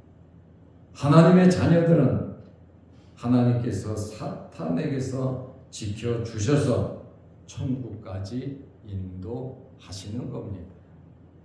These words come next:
그러므로 제이의 출애굽은 이스라엘 사람들은 가나안으로 갔지만 우리는 저 천국에 가는 것입니다.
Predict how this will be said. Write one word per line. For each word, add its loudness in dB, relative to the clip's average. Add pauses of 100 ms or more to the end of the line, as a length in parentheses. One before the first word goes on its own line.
(640)
그러므로 10
제이의 6
출애굽은 -4 (360)
이스라엘 -2
사람들은 -4
가나안으로 -6
갔지만 -10 (420)
우리는 -6
저 -14
천국에 -12 (580)
가는 -10
것입니다. -4